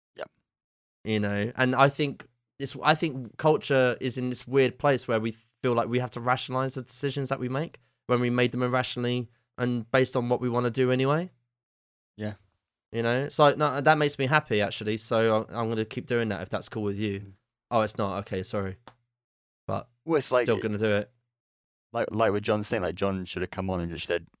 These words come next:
Speaker 1: "I'm stopping my YouTube channel and I'm starting something new because I want to."
Speaker 2: Yeah.
Speaker 1: And that's
Speaker 2: Mic
Speaker 1: the
Speaker 2: drop.
Speaker 1: only sentence you needed to have said.
Speaker 2: Boing.
Speaker 1: Like,
Speaker 2: Mic
Speaker 1: I'm, I'm not
Speaker 2: drop.
Speaker 1: saying you, I'm not saying you, you, you did wrong by explaining it, but almost, like, internally,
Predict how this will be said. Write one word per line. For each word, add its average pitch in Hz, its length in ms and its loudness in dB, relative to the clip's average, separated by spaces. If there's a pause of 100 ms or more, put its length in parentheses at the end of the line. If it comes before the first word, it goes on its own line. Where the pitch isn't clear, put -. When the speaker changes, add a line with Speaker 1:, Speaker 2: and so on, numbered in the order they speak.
(160)
Speaker 1:
"I'm 90 300 4
stopping 95 300 -2
my 90 60 2
YouTube 92 240 -4
channel 82 260 -2
and 82 100 -8
I'm 82 160 -4
starting - 240 -4
something 85 260 0
new 85 300 0 (180)
because 90 220 -6
I 90 40 0
want 90 200 0
to." 87 200 -8 (300)
Speaker 2:
Yeah. 101 260 -2 (920)
Speaker 1:
And 107 160 2
that's 180 220 12
Speaker 2:
Mic - 80 2
Speaker 1:
the 214 80 12
Speaker 2:
drop. 226 100 12
Speaker 1:
only 113 140 6
sentence 104 560 -2
you 101 100 -2
needed 104 300 2
to 117 80 -2
have 110 100 0
said. 139 360 2 (180)
Speaker 2:
Boing. 143 520 0
Speaker 1:
Like, 113 300 -2 (240)
Speaker 2:
Mic 131 300 -4
Speaker 1:
I'm, - 20 -6
I'm 127 80 4
not 147 140 8
Speaker 2:
drop. 156 120 6
Speaker 1:
saying 120 260 6
you, 113 220 0
I'm 117 80 2
not - 120 2
saying 104 200 0
you, 101 340 -2
you, 104 160 -10
you 104 160 -6
did 98 160 -6
wrong 110 180 2
by 98 140 4
explaining 120 440 0
it, 87 100 -2
but 101 100 2
almost, 123 300 2
like, 107 140 -2
internally, 104 1040 -4